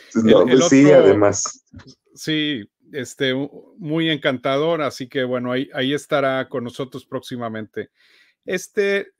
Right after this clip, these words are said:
Speaker 2: es un aviso parroquial nada más para hacerles que,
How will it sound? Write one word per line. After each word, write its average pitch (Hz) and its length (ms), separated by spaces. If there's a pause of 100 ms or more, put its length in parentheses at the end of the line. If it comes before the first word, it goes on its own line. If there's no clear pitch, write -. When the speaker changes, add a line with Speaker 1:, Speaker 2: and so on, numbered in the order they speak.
Speaker 2:
es 170 180
un 180 140
aviso 165 340
parroquial 151 460
nada 151 100
más 151 200
para 156 260
hacerles 151 400
que, 147 300